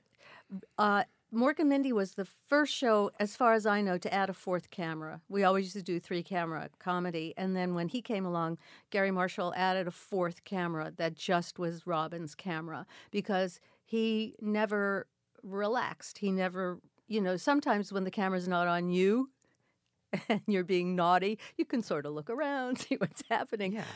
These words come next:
Speaker 1: But Ro-, he never stopped improvising. He never stopped working. He never stopped creating. He was very serious about his work and very funny and unable to stop. So that's,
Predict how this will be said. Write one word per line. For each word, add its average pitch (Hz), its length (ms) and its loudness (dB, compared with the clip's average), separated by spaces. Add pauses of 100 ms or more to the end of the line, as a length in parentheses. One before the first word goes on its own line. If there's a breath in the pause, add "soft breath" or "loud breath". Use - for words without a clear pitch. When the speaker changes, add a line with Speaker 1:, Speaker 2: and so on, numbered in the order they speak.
Speaker 1:
But - 140 0
Ro-, 240 180 4 (220)
he 269 180 4
never 247 300 4
stopped 202 460 0
improvising. 185 560 -4
He 202 100 0
never 202 240 -2
stopped 190 320 -4
working. 185 320 -4
He 202 100 -2
never 180 220 -4
stopped 180 360 -6
creating. 180 380 -4
He 185 80 -2
was 175 140 -8
very 180 240 -2
serious 180 520 -2 (440 loud breath)
about 185 240 4
his 170 160 -2
work 165 220 2
and 208 100 2
very 220 180 6
funny 254 340 4
and 202 260 0
unable 214 500 2
to 202 100 -6
stop. - 460 0 (640 loud breath)
So 185 460 4
that's, 220 320 2